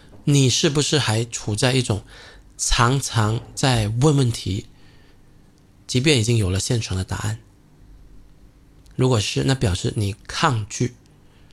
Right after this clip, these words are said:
这套解决方案，你抗拒这个新的信念系统，也就是要把责任回归自身。你希望在不改变自己的情况之下，局面有所改变，那你就是在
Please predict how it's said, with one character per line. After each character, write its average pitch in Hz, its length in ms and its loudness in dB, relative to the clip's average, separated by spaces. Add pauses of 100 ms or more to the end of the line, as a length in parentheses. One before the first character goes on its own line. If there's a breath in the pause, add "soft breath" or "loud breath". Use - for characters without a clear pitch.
(180)
这 - 160 -6
套 127 140 4
解 104 140 -2
决 101 120 -2
方 110 200 -4
案， 110 180 -2
你 113 140 2
抗 135 420 -2
拒 135 300 -2 (720 loud breath)
这 135 120 -6
个 143 80 2
新 123 240 0
的 123 80 2
信 135 160 0
念 127 140 2
系 123 180 -2
统， 110 240 -8
也 104 120 0
就 123 100 0
是 131 60 2
要 131 120 2
把 101 180 -2
责 107 140 -4
任 117 100 0
回 104 120 -2
归 101 120 -2
自 104 160 -6
身。 117 280 -10
你 120 120 0
希 135 280 -2
望 135 260 0 (360 loud breath)
在 147 180 0
不 143 120 -2
改 98 180 -2
变 113 200 0
自 185 260 -2
己 113 200 -2
的 110 100 0
情 117 200 -4
况 123 160 2
之 110 120 0
下， - 260 -2 (920 soft breath)
局 101 180 -4
面 117 300 0
有 101 340 -4
所 95 260 -4
改 85 180 -6
变， 110 220 -4 (760)
那 117 140 2
你 87 140 -2
就 98 120 -4
是 95 180 -6
在 85 340 -6